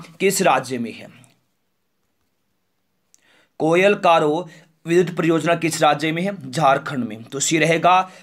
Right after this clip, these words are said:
राइट आंसर झारखंड। झारखंड की राजधानी कहाँ है? रांची में राजधानी कहाँ है? रांची में राजधानी है। वहीं फ्रेंड्स, सीएम हेमंत सोरेन है, राज्यपाल द्रौपदी मुर्मू है,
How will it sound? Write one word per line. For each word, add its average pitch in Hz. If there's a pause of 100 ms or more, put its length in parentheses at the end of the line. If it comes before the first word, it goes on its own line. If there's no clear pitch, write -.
(100)
राइट 151
आंसर 156 (160)
झारखंड। 127 (260)
झारखंड 165
की - (140)
राजधानी 165
कहाँ 180
है? 214 (200)
रांची 160
में 180 (160)
राजधानी 139
कहाँ 160
है? 156
रांची 143
में 156
राजधानी 143
है। 175 (260)
वहीं 170
फ्रेंड्स, 143 (720)
सीएम 180
हेमंत 165
सोरेन 160
है, 180 (320)
राज्यपाल 160
द्रौपदी 143
मुर्मू 139
है, 165